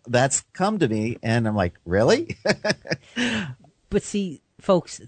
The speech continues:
Speaker 2: that's what we're talking about. That's the practical application of applying our, our religiousness in a politically correct world.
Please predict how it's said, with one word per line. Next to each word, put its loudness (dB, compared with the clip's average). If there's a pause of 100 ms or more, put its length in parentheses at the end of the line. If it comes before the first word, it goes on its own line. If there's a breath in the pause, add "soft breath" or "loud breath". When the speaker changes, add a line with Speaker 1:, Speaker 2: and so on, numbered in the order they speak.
Speaker 2:
that's 0
what -4
we're -6
talking -6
about. -6
That's -6
the -8
practical -8
application -6
of -4
applying -4
our, 0
our -2
religiousness -4 (260)
in -4
a -2
politically -4
correct -8
world. -8